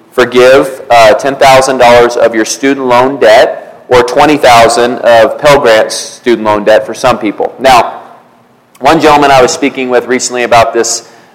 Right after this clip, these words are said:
new executive, uh, order was that this is an unconstitutional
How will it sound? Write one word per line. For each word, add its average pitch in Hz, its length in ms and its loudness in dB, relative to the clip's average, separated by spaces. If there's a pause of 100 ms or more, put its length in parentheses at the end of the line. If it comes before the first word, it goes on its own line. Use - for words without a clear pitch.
(100)
new 131 280 2
executive, 117 760 0 (380)
uh, 110 240 2
order 127 420 4
was 120 160 0
that 120 140 0
this 120 180 -4
is 117 120 -6
an 117 100 -2
unconstitutional 117 1200 -4